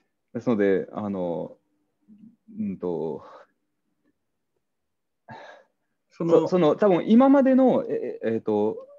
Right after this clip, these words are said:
Speaker 1: オン、オンプレミスのセアさんのビジネスモデルですと、えー、じゃあ一年間付き合いましょう。で、その一年間の中で要件の、だからワターフォール型で要件定義して、あ、
Speaker 2: はい。
Speaker 1: あと、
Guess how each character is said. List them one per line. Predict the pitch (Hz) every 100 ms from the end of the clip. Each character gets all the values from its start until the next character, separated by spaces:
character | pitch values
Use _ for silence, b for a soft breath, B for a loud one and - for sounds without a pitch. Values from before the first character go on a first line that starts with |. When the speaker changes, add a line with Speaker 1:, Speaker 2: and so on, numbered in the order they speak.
| _ -
Speaker 1:
オ | - -
ン、 | 226
オ | 220
ン |
プ | 247
レ | 240
ミ | 208
ス | 117
の | 107
セ | 120
ア | 117
さ | 117 120
ん |
の | 123
ビ | 107
ジ | 104
ネ | 117
ス |
モ | 143
デ | 110
ル | 95
で |
す | 95
と、 | 135 139 92 b b b -
え | 95 92 90 87
ー、 | 101
じ |
ゃ | 110 B
あ | -
一 | 113 190
年 | 196
間 | 139 98
付 | - 113
き |
合 | 110
い |
ま | 110
し | 113
ょ | 110
う。 |
で、 | 95
そ | -
の | 123
一 | 131
年 | 180 185
間 | 180
の | 120
中 | 95 90
で | 113
要 | 104 110
件 | 117 110
の、 | 107 101 101 -
だ |
か | 123
ら | 95
ワ | 113
タ |
ー | 127
フ |
ォ | 156
ー |
ル |
型 | 147 151
で | 101
要 | 95
件 | 101 101 101 98
定 | 117 95
義 | 95 92
し |
て、 | - 160 120 80 B B _
あ、 | 82
Speaker 2:
は | -
い。 | 120
Speaker 1:
あ |
と、 | 98 87 73